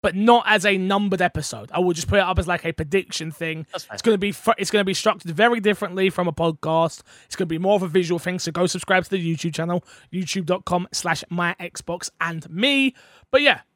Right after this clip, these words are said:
Speaker 1: we will, we'll go from there and figure all of that out. All right,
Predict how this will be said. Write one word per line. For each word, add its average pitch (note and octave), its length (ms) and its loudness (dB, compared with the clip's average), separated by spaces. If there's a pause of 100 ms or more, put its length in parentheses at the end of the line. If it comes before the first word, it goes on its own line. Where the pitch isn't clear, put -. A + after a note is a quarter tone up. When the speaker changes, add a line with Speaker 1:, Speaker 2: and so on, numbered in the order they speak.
Speaker 1:
we G3 100 4
will, G3 200 2
we'll F3+ 180 -4
go G3+ 200 2
from E3+ 220 -4
there E3 380 -4
and D#3 120 -12
figure D#3+ 280 -6 (100)
all E3 220 -6
of C#3 120 -8
that C#3+ 160 -10
out. G#2 220 -14 (160)
All F#3 80 -4
right, D#4+ 180 0